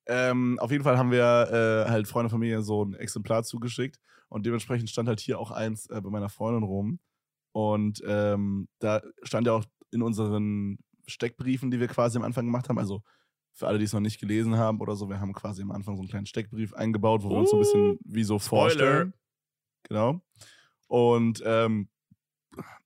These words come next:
Speaker 1: und, äh, da stand halt mein Lieblingsessen drin und da hab ich halt Gulasch reingeschrieben.
Speaker 2: <laughs>
Speaker 1: Und, und meine Freundin hat mir erzählt, <laughs> dass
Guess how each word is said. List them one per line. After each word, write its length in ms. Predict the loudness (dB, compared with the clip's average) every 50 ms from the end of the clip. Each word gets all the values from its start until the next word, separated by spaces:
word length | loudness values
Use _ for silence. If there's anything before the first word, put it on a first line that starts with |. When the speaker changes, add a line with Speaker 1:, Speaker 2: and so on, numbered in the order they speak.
| _ _
Speaker 1:
und, 520 | -2 0 2 2 2 2 0 0 -2 -4
äh, 120 | -4 -4 -2
da 100 | -2 -2
stand 180 | 0 0 0 2
halt 80 | 2 2
mein 100 | 2 0
Lieblingsessen 480 | 0 0 0 -2 -4 -6 -6 -6 -6
drin 320 | -6 -6 -6 -6 -6 -6 -6 -6
und 80 | -4 -2
da 60 | -2
hab 60 | 0
ich 80 | 0 0
halt 140 | 0 0
Gulasch 320 | 2 2 2 2 0 -2 -4
reingeschrieben. 560 | -4 -4 -4 -6 -4 -4 -2 -2 -2 -2 -4 -6 -10 -16 -18 _ _ _ _ _ _ _ _ _ _ _ -4
Speaker 2:
<laughs> 240 | -4 -2 -4 -6 -6 -6 -6 -6 -6 -6 -6 _ -8 -8 -8 -8 _ -14 -14 -14 _ -20 -6 0
Speaker 1:
Und, 240 | 2 2 2 2 0 -2 -4 -2 -2 -2 -4 -4 -6 -8 -6 -4 -4 -4 -4 -4 -6 -6 -6 -8 _ -8
und 140 | -4 0 2
meine 180 | 4 4 4 4
Freundin 200 | 6 6 6 6 6
hat 60 | 4
mir 80 | 4
erzählt, 320 | 2 2 2 4 6 6 6 6 4 0
<laughs> 120 | -8 -8 -4
dass 140 | 0 0